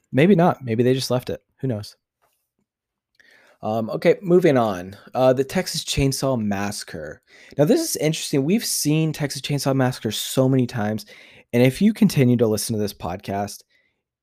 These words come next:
th-, this is gonna be a reoccurring thing for me. We,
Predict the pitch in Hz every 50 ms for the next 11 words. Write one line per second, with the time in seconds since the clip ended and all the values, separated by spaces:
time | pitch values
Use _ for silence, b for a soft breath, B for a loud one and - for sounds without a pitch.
0 | _ - 120 127 151 - 92 123 131 147 147 - - 165 143 147 143 139 127 127
1 | 123 113 104 107 107 110 104 - - 104 104 98 98 98 - 101 101 98 98 107
2 | 110 - _ _ _ _ _ _ _ _ - 131 131 127 123 127 127 131 - _
3 | _ _ _ _ _ _ _ _ _ _ _ _ _ _ _ _ _ _ _ _
4 | _ _ _ _ _ _ _ _ - 127 120 120 123 131 139 151 165 170 180 196
5 | 202 208 214 214